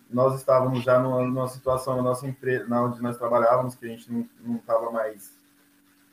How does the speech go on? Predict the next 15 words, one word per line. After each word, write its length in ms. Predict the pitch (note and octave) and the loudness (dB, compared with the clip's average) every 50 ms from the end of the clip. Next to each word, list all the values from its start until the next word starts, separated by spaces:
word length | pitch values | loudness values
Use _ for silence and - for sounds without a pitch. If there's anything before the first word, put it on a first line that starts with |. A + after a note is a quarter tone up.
| _ _ _ | _ _ _
tendo 220 | - C3+ C3+ C3+ C#3 | 2 4 4 4 4
uma 100 | C3+ C3+ | 6 6
novidade, 600 | C#3 C3 C#3 D3+ C3+ C3+ C3 D3 G3 - E3+ E3 | 6 4 4 4 6 6 6 8 6 4 2 0
né? 160 | D#3 D#3 D#3+ | -2 0 0
E 20 | |
aquilo 300 | D3+ D3 - E3 E3+ E3 | 0 0 0 0 0 0
foi 100 | - F3+ | 2 0
uma 160 | F3 F3+ F#3 | 0 2 2
novidade, 500 | F#3 F3+ G3+ G3 - F3+ E3+ E3 - A#2 A#2 - | 0 0 0 0 4 6 6 6 4 2 -4 -6
então 380 | - A#2+ A2+ B2 - F3+ G3+ - _ _ _ _ _ _ _ _ _ _ _ _ | -4 -2 -2 -2 -2 -6 -8 -16 _ _ _ _ _ _ _ _ _ _ _ _
veio 260 | - - B2 C3 D3+ | -2 2 4 6 6
a 40 | D#3 | 6
juntar 380 | D3 E3 D#3+ - D3 C#3+ C#3+ C#3 D3 | 4 0 0 6 8 8 8 8 6
um, 320 | C#3+ C#3+ C#3+ C3 B2 - | 4 2 2 0 2 4
agregar 720 | A#2 A#2+ B2 C3 C#3 C3+ A#2 B2 B2 C3 - - - - | 4 4 4 4 2 2 4 4 6 6 4 4 0 -8